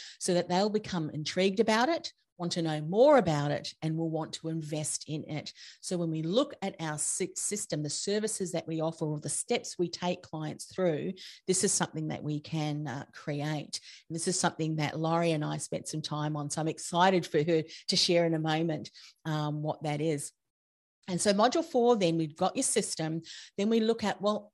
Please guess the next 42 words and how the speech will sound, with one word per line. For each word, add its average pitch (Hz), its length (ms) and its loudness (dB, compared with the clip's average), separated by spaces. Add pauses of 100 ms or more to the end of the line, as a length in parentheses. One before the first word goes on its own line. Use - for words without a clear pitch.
how 262 400 -2
can 330 160 -6
we 254 140 2
develop 180 480 0
that 147 220 -4
into 170 220 -4
different 175 460 -4
programs 180 720 -2
and 143 160 -8
offerings 156 680 -2 (320)
that 170 120 -2
will 175 160 2
allow 175 440 2
you 170 540 2
to 156 380 0 (160)
build 190 320 2
your 262 120 2
business 240 500 0
in 170 100 -2
a 165 60 -2
way 165 240 4
that 160 200 0
gives 170 180 0
you 175 80 -4
the 165 100 -2
momentum 165 640 0
you 156 140 0
need 180 500 0 (500)
and 165 580 2 (100)
that 160 280 0
allows 160 480 2
you 165 160 2
to 165 180 -2
not 165 380 -4
have 190 220 -8
to 196 100 -8
just - 260 -6
tra-, 156 360 -4
trade 156 340 -2
time 151 480 -4 (160)
for 147 300 -6
money? 151 440 -4